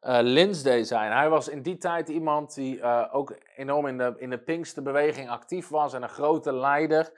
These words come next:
die ook, eh, een bruggenbouwer was tussen verschillende bedieningen. En die zei dit over de bediening van Branham. Hij zei dit:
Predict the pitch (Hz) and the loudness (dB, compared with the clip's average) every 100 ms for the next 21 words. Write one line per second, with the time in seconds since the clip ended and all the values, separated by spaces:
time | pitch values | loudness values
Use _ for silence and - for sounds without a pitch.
0 | - - - 123 131 131 - 127 113 131 | -20 -20 -4 0 0 -2 -8 -6 -6 -8
1 | 123 117 131 208 214 151 135 135 127 127 | -12 -6 2 2 2 2 2 2 2 0
2 | - 165 160 135 - 147 135 127 123 143 | -2 -6 -6 -10 -4 -4 -2 -6 -6 -6
3 | 147 113 - - - - - 143 190 233 | -6 -10 -12 -18 -20 -12 -6 -2 0 4
4 | 220 165 208 208 170 147 147 139 175 190 | 4 4 2 2 2 0 -4 -2 -2 -2
5 | 160 151 127 160 165 123 95 - _ - | -2 0 2 2 2 -4 -8 -12 _ -20
6 | - - - - - - 143 143 156 165 | -20 -20 -20 -20 0 6 8 8 4 4
7 | 147 - | 0 -2